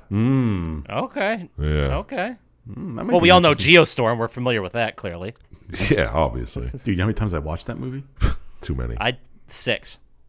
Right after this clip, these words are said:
Speaker 1: About.
Speaker 3: Then, I don't know. It's like a made-for-T V movie. You could tell by how the edits are, like, how it just fades
Speaker 1: Oh,
Speaker 3: to black
Speaker 1: cuts
Speaker 3: and
Speaker 1: a
Speaker 3: it cuts to
Speaker 1: commercial.
Speaker 3: a screen.
Speaker 1: <laughs>
Speaker 3: Yeah.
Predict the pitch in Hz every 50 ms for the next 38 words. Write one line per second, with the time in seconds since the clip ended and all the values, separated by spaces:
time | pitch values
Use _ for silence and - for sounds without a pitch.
0 | _ - - - 76 76 - 87 90 80 76 - - - - - - - _ _
1 | _ _ _ _ _ _ _ _ _ _ _ _ _ _ _ _ _ _ _ _
2 | _ - 98 90 - - - - - - - 101 101 98 95 95 92 76 65 76
3 | 82 87 85 85 82 78 76 73 76 76 95 - - 151 139 - 95 85 90 92
4 | 82 - - 71 - 87 80 76 78 78 80 82 80 78 80 78 - 82 78 -
5 | 82 76 71 73 71 69 76 71 67 69 65 60 64 - - - - - 76 76
6 | 76 71 - - 73 73 73 73 71 73 71 65 - - - - 73 71 64 62
7 | - - 65 - - - _ _ _ _ _ _ - - 76 - 87 78 - -
8 | - 71 - 73 69 69 - - 69 67 - - - - 85 92 85 80 78 73
9 | 69 67 - - 71 69 69 - - - 85 80 73 67 69 67